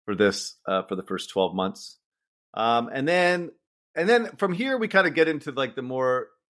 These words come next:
narrow niche type games. <laughs> Um,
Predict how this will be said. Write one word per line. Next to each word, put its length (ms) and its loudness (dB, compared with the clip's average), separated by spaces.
narrow 540 0
niche 480 -6
type 280 0
games. 440 -2
<laughs> 760 -8
Um, 380 4